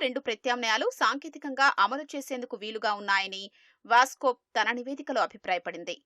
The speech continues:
ప్రస్తుతం రాష్ట్ర ఆర్థిక పరిస్థితి దృష్ట్యా ఈ ప్రాజెక్టు చేపట్టడం అంత సులభం కాదు. అయితే ఈ ప్రాజెక్టు పూర్తి చేస్తే ఇదే పెద్ద గేమ్ చేంజర్ అవుతుందని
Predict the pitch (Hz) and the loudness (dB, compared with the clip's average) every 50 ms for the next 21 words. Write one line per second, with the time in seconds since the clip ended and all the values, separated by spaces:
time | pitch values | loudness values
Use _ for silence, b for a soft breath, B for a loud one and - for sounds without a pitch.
0 | _ _ _ _ - 247 254 247 - 311 - 359 440 392 247 247 277 - - 302 | _ _ _ _ -6 -4 -4 -4 -4 -6 -8 -6 -4 -2 0 0 -2 -2 -4 -2
1 | 262 214 233 247 - 277 - 233 - 208 202 233 - 277 240 240 214 185 196 202 | 0 0 0 -2 -4 -10 -10 -8 -8 -8 -8 -8 -8 -10 -10 -10 -12 -14 -14 -14
2 | - - 285 226 220 - 226 254 254 - 233 220 233 254 269 - 254 - - 196 | -8 -4 -2 -2 -2 -4 -6 -14 -10 -6 -4 -4 -4 -4 -8 -14 -16 -14 -14 -14
3 | 190 - 190 - 226 302 466 - - 240 226 - 208 - 214 190 190 - - 220 | -12 -12 -12 -8 -8 -8 -8 -8 -8 -10 -10 -10 -12 -12 -10 -10 -10 -10 -12 -14
4 | 185 - 165 156 160 - _ b b b b b b 226 277 - 415 415 359 320 | -10 -10 -10 -8 -10 -12 _ b b b b b b -4 -4 -6 -8 -8 -8 -10
5 | - - 240 254 269 359 294 - 285 - 208 208 214 - 214 - 202 185 - - | -8 -6 -4 -4 -4 -6 -12 -16 -16 -14 -14 -16 -16 -16 -16 -16 -16 -14 -12 -10
6 | 359 466 - - 226 208 269 294 285 - 247 214 202 214 196 196 170 - 196 226 | -10 -10 -10 -12 -10 -8 -8 -6 -6 -6 -8 -6 -6 -8 -8 -8 _ -10 -8 -6
7 | 277 302 - - 302 294 269 277 240 226 214 208 - 240 233 226 233 311 | -8 -8 -8 -10 -10 -10 -8 -8 -8 -8 -8 -10 -12 -14 -12 -10 -10 -8